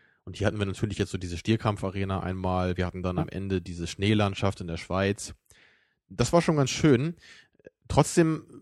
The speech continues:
Speaker 1: war ich teilweise so ein bisschen enttäuscht, weil so unglaublich viele Szenen irgendwie drin gespielt haben. Es gab ganz viele, äh, Dialoge in irgendwelchen Räumen. Und ich, ähm, ich find das halt so ein bisschen schade, weil man da nicht so, ähm,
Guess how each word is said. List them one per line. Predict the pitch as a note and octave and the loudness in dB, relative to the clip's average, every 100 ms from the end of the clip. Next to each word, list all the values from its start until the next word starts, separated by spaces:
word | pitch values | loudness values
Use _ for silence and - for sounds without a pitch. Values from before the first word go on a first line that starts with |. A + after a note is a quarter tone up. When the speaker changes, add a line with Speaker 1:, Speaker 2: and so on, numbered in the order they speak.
| - | -18
Speaker 1:
war | B2+ A#2 B2 | -2 2 2
ich | B2 | 2
teilweise | - C3 D3 C#3+ C3+ | 4 4 8 6 6
so | A#2+ | 4
ein | A#2+ | 4
bisschen | C#3 - C3 | 2 0 0
enttäuscht, | A2+ - A2+ B2 D3 - - | -2 0 6 6 6 2 0
weil | G#2+ A2+ | 4 4
so | A2 | 4
unglaublich | A2 F#3+ E3 C3 A#2+ | 2 4 4 4 0
viele | C3 A#2 | 2 2
Szenen | - C3 C#3 | 4 2 2
irgendwie | A2 A2 G#2 | -2 -4 -2
drin | F#2+ C3 A2 | 2 2 2
gespielt | E2 - F2+ - | -2 -2 -4 -2
haben. | E2+ E2+ E2+ F2 - | -4 -4 -8 -14 -14
Es | - | -8
gab | - - | -6 -2
ganz | A#2 E3+ - | -2 -2 -6
viele, | - C3+ B2+ B2 A#2+ | -4 2 4 4 2
äh, | G2+ F#2 | 0 -2
Dialoge | A2+ G2 G#2 D3+ C3+ | 0 2 6 6 4
in | A#2+ B2+ | 2 0
irgendwelchen | A#2 G2+ F#2+ | -4 -6 -8
Räumen. | E2 F2 C3 C#3 C3+ C3+ - _ _ _ _ _ _ | -4 0 2 0 -2 -8 -12 _ _ _ _ _ _
Und | A#2+ G#2+ | -6 -4
ich, | A#2+ - - | -8 -8 -6
ähm, | A#2+ B2 - | -6 -6 -10
ich | - | -4
find | E3+ | 0
das | F3 | 4
halt | F3 | 4
so | D3+ | 2
ein | C3+ | -2
bisschen | D#3+ C#3+ | -2 -2
schade, | C3 B2 C#3+ D#3+ | -2 2 4 4
weil | B2 | 4
man | C3 C3 | 4 4
da | B2 B2+ | 4 2
nicht | C3+ | 0
so, | - C3+ B2+ B2+ A#2 | 2 4 6 6 4
ähm, | A2 A#2 | 0 -2